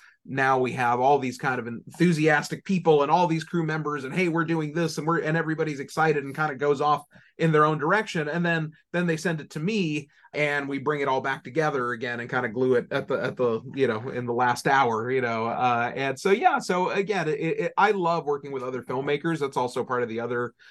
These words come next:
appeal for me. It's like, I, I, I think it's fun, you know, it's just interesting to watch how other filmmakers think or work or how they approach things. It, it's just, it's just kind of a nice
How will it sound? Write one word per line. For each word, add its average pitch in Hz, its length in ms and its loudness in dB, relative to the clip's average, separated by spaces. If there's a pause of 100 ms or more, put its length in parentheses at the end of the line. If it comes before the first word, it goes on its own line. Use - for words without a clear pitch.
(120)
appeal 139 420 4
for 165 140 2
me. 180 200 6
It's 147 140 4
like, 131 200 0
I, 156 420 2
I, - 100 0
I - 20 2
think 180 180 0
it's - 140 -8
fun, 120 440 -6
you 131 140 -2
know, 120 180 2
it's 120 100 0
just 147 200 -2
interesting 143 460 0
to 127 40 2
watch 120 280 0
how 123 180 2
other 113 320 -2 (380)
filmmakers 131 500 0
think 185 360 4
or 117 140 -2
work 165 420 4
or 117 120 0
how 131 120 -4
they 120 120 -4
approach 165 400 -2
things. 139 360 -2
It, 127 160 0
it's 127 180 -6
just, 165 240 -4
it's 139 120 -8
just 165 160 -4
kind 147 160 0
of 120 60 -2
a 120 60 -4
nice 123 440 -4